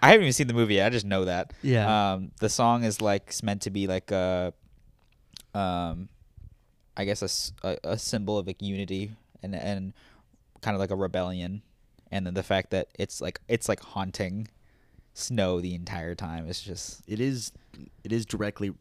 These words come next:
Speaker 3: she's, like, the, "Are you coming to the tree?" She's
Speaker 1: Mm-hmm.
Speaker 3: me-, asking him to meet
Speaker 1: And
Speaker 3: at
Speaker 1: there's
Speaker 3: the
Speaker 1: a
Speaker 3: tree.
Speaker 1: lot of par-, there's suppo-, if it's, if it's like the, the sto-, the prequel story it, itself, it, there should be a lot of parallels to Katniss. That's why, um, Snow was, like,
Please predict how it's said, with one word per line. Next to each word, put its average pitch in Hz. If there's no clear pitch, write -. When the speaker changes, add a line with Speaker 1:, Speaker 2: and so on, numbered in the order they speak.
Speaker 3:
she's, -
like, 90
the, -
"Are 113
you 110
coming 107
to 104
the 98
tree?" 101
She's 101
Speaker 1:
Mm-hmm. 98
Speaker 3:
me-, 98
asking 95
him 92
to 90
meet 87
Speaker 1:
And 107
Speaker 3:
at -
Speaker 1:
there's 110
Speaker 3:
the 120
Speaker 1:
a -
Speaker 3:
tree. 110
Speaker 1:
lot 123
of 123
par-, -
there's 110
suppo-, 123
if 107
it's, 104
if 101
it's 101
like 113
the, 90
the 95
sto-, -
the 87
prequel 92
story 85
it, 82
itself, 87
it, 92
there 101
should 104
be 98
a 90
lot 90
of 87
parallels 85
to -
Katniss. 85
That's -
why, 82
um, 80
Snow 80
was, 85
like, 78